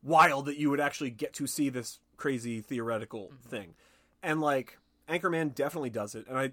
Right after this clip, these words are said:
Speaker 1: like, that's the thing, is people that don't like that type of humor, and I'm like, "Well, but Anchorman's funny, like, you agree with that, right?" They're like, "Yeah." And I'm like, "Anchorman a
Speaker 2: I think
Speaker 1: hundred percent
Speaker 2: people have
Speaker 1: does
Speaker 2: a
Speaker 1: that."
Speaker 2: whole thing for Will Ferrell, though. Like, my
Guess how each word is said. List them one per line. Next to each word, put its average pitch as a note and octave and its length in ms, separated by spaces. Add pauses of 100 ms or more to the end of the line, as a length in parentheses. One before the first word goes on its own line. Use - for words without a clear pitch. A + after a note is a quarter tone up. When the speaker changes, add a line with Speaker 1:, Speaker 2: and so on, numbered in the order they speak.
Speaker 1:
like, B2+ 280 (240)
that's D3+ 180
the D#3 60
thing, E3+ 160
is A#2+ 100
people E3 460
that C3 320
don't C#3 300 (140)
like C3 340
that C3 220
type C3+ 220
of A#2+ 80
humor, B2+ 480
and A2 140
I'm A2 100
like, G#2+ 180 (140)
"Well, D3 320 (320)
but B2 120
Anchorman's A#2+ 420
funny, A2 220
like, G2+ 240
you A2 160
agree A#2+ 260
with G2+ 140
that, C#3 220
right?" C3 160
They're G3+ 100
like, A#3+ 160
"Yeah." D4 180
And B2+ 80
I'm A#2 60
like, B2 120 (300)
"Anchorman F#3+ 280
a E3 40
Speaker 2:
I - 40
think - 20
Speaker 1:
hundred F3 240
percent F3+ 240
Speaker 2:
people C3 140
have D#3 60
Speaker 1:
does - 20
Speaker 2:
a - 80
Speaker 1:
that." E3+ 80
Speaker 2:
whole E3+ 100 (100)
thing D#3+ 160
for - 240
Will C#3+ 200
Ferrell, D3 400
though. E3 180
Like, E3 380
my F#3+ 580